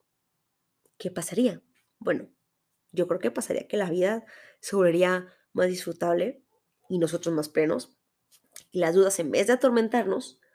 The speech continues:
solo pasarían a saludarnos y también hacer que instros-, introspeccionemos, <laughs> introspeccionemos, bueno,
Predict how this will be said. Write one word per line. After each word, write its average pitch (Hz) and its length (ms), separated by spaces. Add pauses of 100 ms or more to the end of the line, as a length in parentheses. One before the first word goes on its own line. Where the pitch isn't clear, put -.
(160)
solo 196 260
pasarían 185 360
a 175 40
saludarnos 190 640 (840)
y 214 160
también 196 600 (140)
hacer 180 380
que 220 340 (160)
instros-, 180 760 (600)
introspeccionemos, 202 1300 (140)
<laughs> - 140
introspeccionemos, 226 1300 (520)
bueno, 208 240